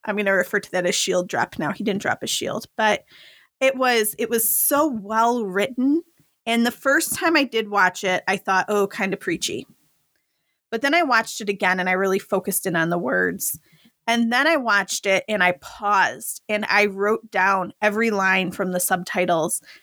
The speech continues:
There is not a single line that can be deleted. And I know that's a thing going around right now is people are saying, "Oh, it was so preachy and it was too long." No, it wasn't.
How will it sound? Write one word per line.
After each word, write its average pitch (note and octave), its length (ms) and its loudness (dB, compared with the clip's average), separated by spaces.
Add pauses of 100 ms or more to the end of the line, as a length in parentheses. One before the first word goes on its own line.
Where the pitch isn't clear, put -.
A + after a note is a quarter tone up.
(420)
There A#3 180 2
is B3+ 140 0
not G#3 220 2
a G3 80 2
single G#3+ 540 0
line G3 540 2 (200)
that G3 160 0
can G#3 240 0
be F#3+ 160 0
deleted. - 500 -6 (840)
And A3 100 0
I G#3+ 60 2
know G#3+ 120 0
that's A3 200 0
a A#3+ 40 -6
thing A3 200 -4
going G#3 280 0
around F#3+ 280 2
right G3 160 -2
now F#3 140 0
is F#3+ 80 0
people G3 240 -4
are G3 60 0
saying, F#3+ 300 -2
"Oh, G3+ 120 0
it - 40 -2
was G3 100 -4
so G3+ 180 0
preachy F#3 580 -2
and F#3 100 -2
it - 80 -6
was F#3+ 160 -4
too A3 160 -6
long." F3+ 420 0 (580)
No, B3 180 2
it - 80 0
wasn't. G3 360 -2